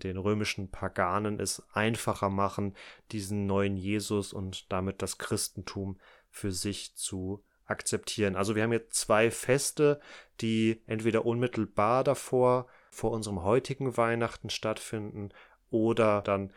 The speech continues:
termingerecht auf dem fünfundzwanzigsten liegen und vielleicht auch das ein oder andere, was dann sich überliefert hat. Aber konkretere Traditionslinien lassen sich dann, glaub ich, vor allem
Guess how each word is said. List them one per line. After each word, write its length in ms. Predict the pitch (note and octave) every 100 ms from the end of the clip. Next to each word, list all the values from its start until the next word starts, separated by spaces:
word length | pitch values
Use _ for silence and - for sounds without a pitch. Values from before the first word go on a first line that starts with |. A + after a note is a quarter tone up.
| -
termingerecht 1000 | - G2 G2 G2+ G2+ G2+ G2 F#2 - -
auf 280 | F#2+ G#2+ -
dem 180 | G2+
fünfundzwanzigsten 1200 | F#2+ G2+ G2 F#2+ - G2 A#2+ C3 B2 - - A#2+ - -
liegen 560 | G2 A#2+ C#3+ D3+ C#3+
und 300 | C#3 A2+ A2+
vielleicht 500 | - A2+ G#2 G#2 -
auch 100 | -
das 280 | - G#2 -
ein 260 | F#2+ A2 A#2
oder 200 | G2 -
andere, 480 | G#2+ G#2 G#2+ G#2 - _ _ _ -
was 260 | G2+ -
dann 280 | - G2+ G2+ _ _ _
sich 500 | - G#2 G2 - -
überliefert 840 | G#2 F#2+ F2+ F2+ A#2 C3+ B2 - A#2+
hat. 260 | A#2+ -
Aber 380 | G#2 G#2 G#2 G2+ _ _
konkretere 720 | - A#2 A2+ C3+ C#3 C3 A#2 -
Traditionslinien 1300 | - A2+ A#2 A2 - A#2 A#2+ - G#2+ G#2+ G#2+ G#2+
lassen 380 | G#2 G#2+ A2+ A#2
sich 140 | G#2+ -
dann, 200 | G2+ G2
glaub 280 | F#2+ G2
ich, 100 | G2
vor 160 | - -
allem 380 | F2+ F#2+ G2